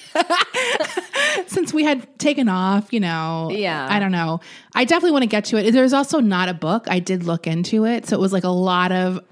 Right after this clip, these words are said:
Speaker 1: article reading and, like, it, it would be a more difficult, uh, case to get into, but definitely, uh, something I'm interested in.
Speaker 2: Wow.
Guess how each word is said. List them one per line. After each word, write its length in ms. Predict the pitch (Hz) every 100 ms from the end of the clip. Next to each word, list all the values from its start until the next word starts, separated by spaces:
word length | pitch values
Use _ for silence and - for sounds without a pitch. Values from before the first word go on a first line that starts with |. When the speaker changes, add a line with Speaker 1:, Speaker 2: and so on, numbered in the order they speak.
| _ _ _
Speaker 1:
article 600 | 185 175 180 180 170 170
reading 720 | 160 165 160 160 160 160 156
and, 320 | 156 156 151 156
like, 480 | 147 147 - - -
it, 180 | - 208
it 180 | 202 240
would 140 | 240
be 100 | 226
a 80 | 208
more 180 | 190 175
difficult, 840 | 165 151 156 160 151 123 - - - _ _ _ _
uh, 200 | 180 160
case 340 | 156 165 160 -
to 180 | 175
get 200 | 165 156
into, 440 | 160 165 175 240 254
but 200 | 214 196
definitely, 500 | 214 214 190 170 165
uh, 160 | 147
something 400 | 143 175 160 160
I'm 180 | 147 143
interested 480 | 151 165 220 - 247
in. 240 | 269 320 370
Speaker 2:
Wow. 600 | - 185 175 170 160 160